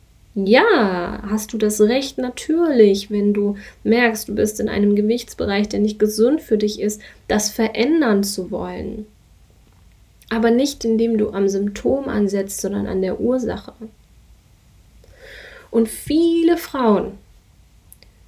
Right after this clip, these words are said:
die unbewusst oder auch bewusst dieses Gefühl in sich tragen, nicht gut genug zu sein,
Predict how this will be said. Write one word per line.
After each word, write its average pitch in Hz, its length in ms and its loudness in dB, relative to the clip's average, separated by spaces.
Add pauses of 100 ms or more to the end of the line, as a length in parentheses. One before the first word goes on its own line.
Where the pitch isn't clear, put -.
(200)
die 226 160 -2
unbewusst 311 720 2
oder 269 300 2
auch - 160 -4
bewusst 226 560 4
dieses 214 280 2
Gefühl 269 420 -2
in - 140 0
sich 254 220 -6
tragen, 240 400 -2
nicht 240 220 -4
gut 226 200 -4
genug 226 320 0
zu - 140 -4
sein, 208 460 -8